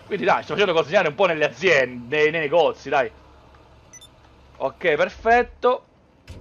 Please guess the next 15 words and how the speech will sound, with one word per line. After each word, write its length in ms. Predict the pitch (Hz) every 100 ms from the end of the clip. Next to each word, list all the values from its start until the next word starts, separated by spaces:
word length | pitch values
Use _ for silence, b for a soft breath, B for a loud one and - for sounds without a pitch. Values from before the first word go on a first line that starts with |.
| - _ -
Controlliamo 540 | - 220 180 180 196
anche 220 | 180 160 147
qua 260 | 202 165
cosa 220 | 165 165
dobbiamo 300 | 151 147 151
prendere 560 | 143 190 160 139 131 120 b b -
tramite 320 | 170 170 151
il 140 | 139
tablet, 400 | - 185 156 135
il 80 | 139
palmare, 500 | - 147 165 175 135
perché 200 | 123 131
ci 100 | 127
dice 200 | 147 143
i, 260 | 131 117